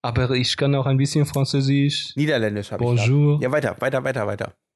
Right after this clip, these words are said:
Speaker 1: <laughs> Nieder mit dem Ländisch. Nieder mit dem Ländisch. Ähm, Sergei Lavrov.
Speaker 2: Lavrov?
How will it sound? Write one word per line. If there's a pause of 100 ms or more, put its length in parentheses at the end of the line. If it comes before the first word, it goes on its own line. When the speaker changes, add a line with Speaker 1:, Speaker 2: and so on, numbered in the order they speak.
(880)
Speaker 1:
<laughs>
Nieder
mit
dem
Ländisch. (180)
Nieder
mit
dem
Ländisch. (720)
Ähm, (1700)
Sergei
Lavrov. (300)
Speaker 2:
Lavrov?